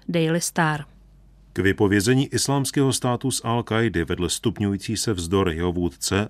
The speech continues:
Speaker 2: Abu Bakra al-Baghdádího, který odmítal plnit rozkazy Zavárího s tím, že poslouchá jen Boha. Podle Al-Kaidy je teď Islámský stát odpadlickou frakcí, ale Zavárí zároveň nemůže dopustit, aby se z něj stalo rivalitní mocenské centrum.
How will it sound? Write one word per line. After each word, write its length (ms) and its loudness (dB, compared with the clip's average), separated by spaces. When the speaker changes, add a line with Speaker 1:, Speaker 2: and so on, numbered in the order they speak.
Speaker 2:
Abu 280 -2
Bakra 320 -4
al-Baghdádího, 1040 -2
který 280 -2
odmítal 460 -2
plnit 340 -2
rozkazy 440 -2
Zavárího 600 0
s 100 -6
tím, 160 2
že 100 -4
poslouchá 600 -4
jen 200 -6
Boha. 300 -2
Podle 220 4
Al-Kaidy 440 -2
je 140 0
teď 260 -4
Islámský 560 -4
stát 420 -4
odpadlickou 720 -4
frakcí, 540 -2
ale 160 0
Zavárí 440 -2
zároveň 500 -4
nemůže 340 0
dopustit, 540 -2
aby 180 -4
se 160 -4
z 80 -6
něj 140 -2
stalo 400 -2
rivalitní 600 -2
mocenské 560 -4
centrum. 500 -2